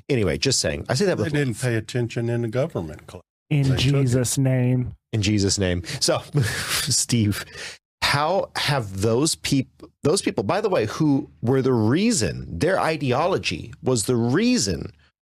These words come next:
Speaker 1: why they were suffering so much that, uh, Squanto was, was the blessing, was sent by God to Squantum, came in and, like,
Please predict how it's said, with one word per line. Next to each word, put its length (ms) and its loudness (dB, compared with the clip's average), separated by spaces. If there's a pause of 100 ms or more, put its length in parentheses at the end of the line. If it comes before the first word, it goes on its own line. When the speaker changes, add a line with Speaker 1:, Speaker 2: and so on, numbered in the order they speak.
(120)
Speaker 1:
why 180 2
they 180 0
were 180 0
suffering 640 0
so 520 0
much 360 0
that, 340 -2
uh, 200 2
Squanto 800 0 (440)
was, 180 0 (120)
was 200 0
the 100 0
blessing, 500 0
was 100 0
sent 260 -2
by 140 2
God 460 0 (180)
to 80 0
Squantum, 580 0
came 240 0
in 240 0 (380)
and, 200 0
like, 280 2